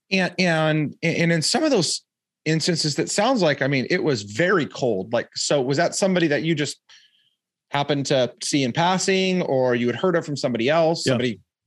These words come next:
Speaker 1: Instagram influencer? Like, I, I don't know. Like, what was that?
Speaker 2: Yeah. So, so it was on LinkedIn. So one, one specific one, his name's Michael McGreevy. He's a,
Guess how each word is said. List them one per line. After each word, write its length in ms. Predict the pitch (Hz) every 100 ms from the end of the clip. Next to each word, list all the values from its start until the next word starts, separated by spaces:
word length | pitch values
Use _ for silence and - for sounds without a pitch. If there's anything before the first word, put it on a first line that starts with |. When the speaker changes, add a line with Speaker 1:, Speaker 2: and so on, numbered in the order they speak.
| _ - _
Speaker 1:
Instagram 580 | 123 - 135 143 147 139 - _ -
influencer? 520 | 156 147 160 151 147
Like, 120 | 120
I, 280 | 127 151 165
I 20 |
don't 120 | 170 170
know. 160 | 147
Like, 180 | 117 117
what 140 | 143
was 260 | 131 165 170
that? 60 | 185
Speaker 2:
Yeah. 200 | 175 -
So, 260 | - 190
so 160 | - 202
it 40 | 202
was 120 | 180
on 120 | 202
LinkedIn. 440 | 214 202 214 139
So 140 | 120 170
one, 220 | 175 196
one 160 | 165 190
specific 400 | - 170 180 143
one, 140 | 156
his 120 | 143 143
name's 200 | 160 131
Michael 320 | 156 139 135
McGreevy. 460 | 117 127 123 120 113
He's 220 | 127 131
a, 200 | 117